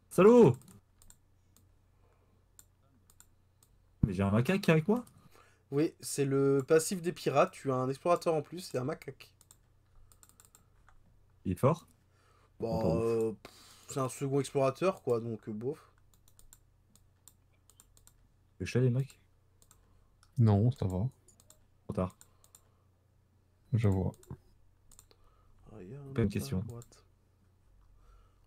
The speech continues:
Speaker 2: On va se faire lever.
Speaker 1: Mais non, franchement, t'abuses avec les pirates, euh, c'est... T'as du tam-tam avec les pirates ?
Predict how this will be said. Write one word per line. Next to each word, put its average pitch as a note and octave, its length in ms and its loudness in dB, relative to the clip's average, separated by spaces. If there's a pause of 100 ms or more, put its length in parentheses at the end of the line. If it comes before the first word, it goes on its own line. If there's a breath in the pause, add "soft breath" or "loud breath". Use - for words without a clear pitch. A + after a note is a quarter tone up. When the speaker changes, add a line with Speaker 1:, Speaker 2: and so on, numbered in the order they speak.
(120)
Speaker 2:
On G2 80 -18 (120)
va C3+ 240 -10 (100)
se - 100 -20
faire C#3 160 -12
lever. B2 440 -10 (1700)
Speaker 1:
Mais G#2 80 8
non, B2 580 10
franchement, A2+ 300 2
t'abuses A#2+ 340 6
avec A2 220 6
les G#2+ 100 6
pirates, G#2+ 480 4
euh, F#2+ 200 2
c'est... G2+ 240 -4 (1300)
T'as F#2 80 0
du E2 120 -8
tam-tam B2 300 -4
avec D3 140 -2
les B2 60 -2
pirates ? - 380 -4